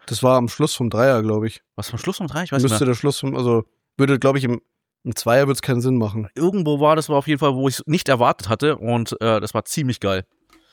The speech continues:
Speaker 2: Äh, aber ja, ähm, ich fand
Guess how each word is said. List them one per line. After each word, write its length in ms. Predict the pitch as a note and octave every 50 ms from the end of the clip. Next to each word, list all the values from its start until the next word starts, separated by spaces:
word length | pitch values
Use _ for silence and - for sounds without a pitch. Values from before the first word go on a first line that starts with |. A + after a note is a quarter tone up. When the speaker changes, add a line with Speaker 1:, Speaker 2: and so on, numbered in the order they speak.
| _ _ _ _ - -
Speaker 2:
Äh, 60 | A#2+
aber 440 | A#2 A#2 A#2 A#2 A#2 G#2 A#2 B2+ C3
ja, 220 | B2 A#2+ B2+ C3 - _ _ _ _ -
ähm, 580 | - B2 B2+ B2+ B2+ B2+ B2 B2+ B2+ B2+ A#2 - _ _ _ _ _ _ _ _ - A2+ _ -
ich 120 | - C#3 -
fand 720 | - - - - - - - - E3 D#3 D#3 E3+ - -